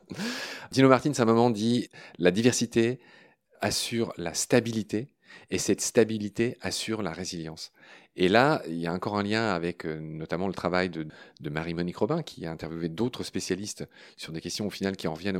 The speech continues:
au même constat. C'est-à-dire que oui, la biodiversité, c'est pas juste un truc pour faire joli. C'est que cette biodiversité, elle est cruciale pour assurer la fameuse stabilité, pour reprendre les mots de Dino Martins, qui eux-mêmes assurent une meilleure réponse en cas de problème.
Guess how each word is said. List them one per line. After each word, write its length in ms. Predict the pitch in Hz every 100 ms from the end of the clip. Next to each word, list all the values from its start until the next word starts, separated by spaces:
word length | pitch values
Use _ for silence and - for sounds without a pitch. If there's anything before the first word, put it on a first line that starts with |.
| -
au 60 |
même 240 | 87 98 98
constat. 440 | - 90 120 151 - - -
C'est-à-dire 260 | - 87 -
que 100 | 90
oui, 320 | 113 180 139
la 80 | 95
biodiversité, 560 | 92 101 95 - - 135
c'est 160 | 92
pas 160 | - 92
juste 320 | 87 90 -
un 60 | 92
truc 320 | - 123 95
pour 140 | - 82
faire 160 | 85
joli. 300 | 87 113 175 - - - -
C'est 220 | - 95
que 180 | - 90
cette 240 | - 95
biodiversité, 640 | 101 98 90 - - 160 -
elle 140 | 87
est 60 | 87
cruciale 540 | - 117 - 151 190
pour 220 | - -
assurer 400 | 90 - 98 104 - -
la 80 | 80
fameuse 280 | 90 90
stabilité, 500 | 85 87 90 95 175
pour 160 | 180 90
reprendre 280 | 85 - 90
les 120 | 85
mots 160 | 90 95
de 100 | 85
Dino 240 | 82 87
Martins, 360 | 85 - 139 165 - - -
qui 160 | - -
eux-mêmes 340 | 104 127 170 -
assurent 480 | 101 - 151 170 151
une 240 | 110 107 107
meilleure 380 | 117 127 131 113
réponse 520 | 104 117 143 165 -
en 60 |
cas 140 | 104 120
de 80 | -
problème. 560 | - 135 170 160 95